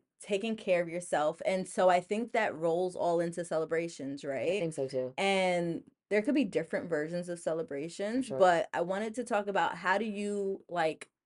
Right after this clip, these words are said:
Speaker 1: t-, self-affirm your celebration?
Speaker 2: Yeah.
Speaker 1: And then how do you step into actually doing the celebration?
Speaker 2: You know, for me, and I think I'm biased if I'm being honest, because I'll celebrate a Monday. Hello?
Speaker 1: Hello?
Speaker 2: Um,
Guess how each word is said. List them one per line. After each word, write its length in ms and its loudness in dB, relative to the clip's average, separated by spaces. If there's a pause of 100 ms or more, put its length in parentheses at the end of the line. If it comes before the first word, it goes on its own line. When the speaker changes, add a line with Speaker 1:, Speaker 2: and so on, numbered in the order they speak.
(140)
Speaker 1:
t-, 80 -20 (380)
self-affirm 760 0
your 120 -4
celebration? 840 0
Speaker 2:
Yeah. 340 -6
Speaker 1:
And 140 4
then 100 4
how 160 2
do 80 2
you 100 -4
step 420 -4
into 540 -2
actually 500 -2
doing 340 -8
the 80 -6
celebration? 800 -16 (920)
Speaker 2:
You 140 6
know, 260 6
for 240 2
me, 540 0
and 140 -4
I 100 -4
think 200 -4
I'm 160 -2
biased 640 -2
if 120 -6
I'm 160 -6
being 260 -2
honest, 340 -8
because 360 -4
I'll 160 -6
celebrate 420 -4
a 40 -8
Monday. 400 -8
Hello? 260 -8
Speaker 1:
Hello? 280 -4 (200)
Speaker 2:
Um, 920 2